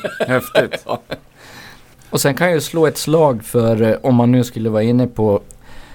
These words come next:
Speaker 1: väldigt smala friformsgrejer, avantgarde och, eh, ambienta g-,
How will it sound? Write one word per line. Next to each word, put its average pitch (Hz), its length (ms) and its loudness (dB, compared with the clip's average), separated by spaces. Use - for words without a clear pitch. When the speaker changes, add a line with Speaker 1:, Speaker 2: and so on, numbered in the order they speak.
Speaker 1:
väldigt 135 460 0
smala 117 680 0
friformsgrejer, 113 880 0
avantgarde 104 800 0
och, - 380 -8
eh, 67 340 -4
ambienta 95 680 -2
g-, 87 140 -8